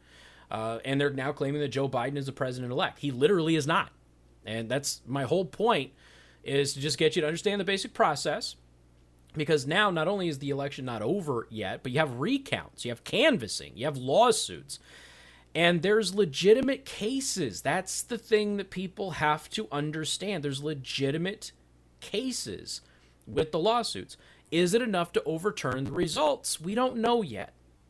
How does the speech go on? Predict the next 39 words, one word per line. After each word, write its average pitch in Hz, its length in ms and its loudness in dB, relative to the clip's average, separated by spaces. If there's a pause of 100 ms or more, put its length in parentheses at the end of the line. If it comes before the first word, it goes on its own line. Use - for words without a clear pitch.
(540)
And 147 300 0 (180)
that 170 160 2
would 214 180 6
be 240 140 -4
fair 190 640 0
for - 160 -8
you 139 380 -2
to, 139 120 -8
s-, - 220 -2 (100)
to, 135 260 -2
as 135 220 0
a 127 80 -2
Trump 160 300 0
supporter, 139 760 0 (560)
uh, - 40 -8
it 220 180 -10
would 233 100 -6
be 226 80 -4
fair 247 240 2
for 226 120 -6
you 202 60 -4
to 190 60 -4
characterize 160 720 0
it 143 160 -6
in 175 180 -2
that 170 240 2
fashion. 185 500 2 (500)
Look, 240 360 6
there's 175 300 0
some 196 160 0
irregularities, 160 920 2
there's 160 200 2
some 160 140 0
issues, 135 340 -4
there's 139 160 -4
some 165 100 0
alleged 131 380 0
fraud, 117 480 2
which - 380 -6